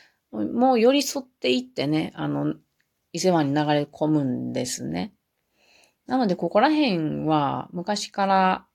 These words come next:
あの、水を収めることがとても難しかった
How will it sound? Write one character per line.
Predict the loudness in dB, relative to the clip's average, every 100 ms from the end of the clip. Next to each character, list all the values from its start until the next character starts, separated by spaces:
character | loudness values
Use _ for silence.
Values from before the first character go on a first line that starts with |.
| -10
あ | -6
の、 | -6 -4 -4 -4 -6 -8 -10 -12 -16 -18 _ _ _ _ _ _ _ -2
水 | 0 2 4
を | 2
収 | 2 0
め | 2
る | 0
こ | -2
と | -4 -4
が | -4
と | -8
て | -4
も | -2 2
難 | 2 2 0 -4
し | -4
か | -4
っ | -6 _ -8
た | -6 -8